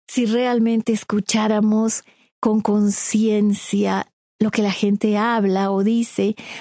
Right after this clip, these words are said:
pudiéramos determinar los pensamientos de las personas, lo que lleva en el corazón y en la mente, porque ese es exactamente de lo que habla. Sí, la mente la podemos alimentar.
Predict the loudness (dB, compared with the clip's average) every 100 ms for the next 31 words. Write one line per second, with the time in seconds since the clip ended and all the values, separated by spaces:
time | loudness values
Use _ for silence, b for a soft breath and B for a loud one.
0 | B 0 2 2 0 0 0 0 0 0
1 | 2 2 2 0 -2 -4 _ _ _ _
2 | 0 2 2 0 0 0 -2 0 0 2
3 | 0 0 0 0 0 -2 -2 -4 -2 -2
4 | 0 0 0 0 0 0 0 0 0 2
5 | 0 0 -2 -2 -2 0 2 2 2 2
6 | 2 2 0 0 -2 0 -2 -2 -2 -4
7 | -4 -4 -4 -2 0 0 2 0 -2 -6
8 | B B B -2 0 0 0 0 0 0
9 | 0 -2 -6 _ -4 0 2 2 2 2
10 | 2 0 0 0 0 0 0 0 0 0
11 | -2 -4 -8 _ 0 2 2 2 0 0
12 | -2 -4